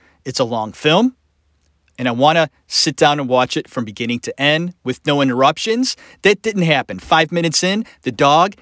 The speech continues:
had to take a shit. <laughs> I'm, like, "Five minutes in, man." And I started the movie at nine.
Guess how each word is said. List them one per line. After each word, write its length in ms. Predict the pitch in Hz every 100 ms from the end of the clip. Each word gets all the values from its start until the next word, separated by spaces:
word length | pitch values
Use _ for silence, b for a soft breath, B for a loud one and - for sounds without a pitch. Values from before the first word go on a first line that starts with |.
| b
had 140 | - 170
to 80 | 151
take 240 | 156 135
a 40 |
shit. 360 | 127 - 110 - _
<laughs> 180 | 196 -
I'm, 1600 | 285 - 285 - 269 - - 277 - 247 - 240 - - - 254
like, 140 | 226
"Five 340 | - 233 233 -
minutes 380 | 208 175 -
in, 200 | 147 117
man." 360 | 110 107 104 101 _ _ _ _ _ _ _ _
And 100 | 190
I 80 | 196
started 380 | 185 - 240 233
the 60 | 165
movie 300 | 170 185 147
at 80 |
nine. 480 | 120 139 139 110 87